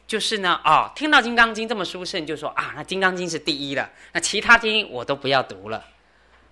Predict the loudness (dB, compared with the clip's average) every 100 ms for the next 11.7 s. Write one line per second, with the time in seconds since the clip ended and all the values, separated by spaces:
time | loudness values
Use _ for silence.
0 | _ _ _ -8 -6 4 8 8 6 2
1 | 6 8 6 2 -4 -2 2 4 2 -2
2 | -8 -10 -12 -12 -12 -8 -6 -8 _ _
3 | -20 -20 -2 2 4 4 4 4 4 4
4 | 4 4 6 4 4 -2 -6 0 4 4
5 | 2 0 -4 -2 -4 -2 -6 0 4 6
6 | 4 0 -10 -4 -4 -4 -6 -6 -6 -4
7 | 0 0 2 0 -2 -8 -8 0 0 2
8 | 0 0 -4 -6 -10 -4 -2 -2 -6 -8
9 | 0 0 2 -2 -2 _ 2 4 4 2
10 | 0 0 0 -4 -10 2 4 8 8 8
11 | 0 0 4 4 2 -4 -6